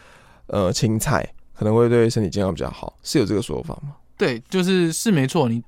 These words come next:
Speaker 2: 饮食均衡啊，只是说你有结石体质的人，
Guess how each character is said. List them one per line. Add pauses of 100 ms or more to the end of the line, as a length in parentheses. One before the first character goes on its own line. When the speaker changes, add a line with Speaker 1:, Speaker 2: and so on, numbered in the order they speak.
Speaker 2:
饮
食
均
衡
啊，
只
是
说
你
有
结
石
体
质
的
人，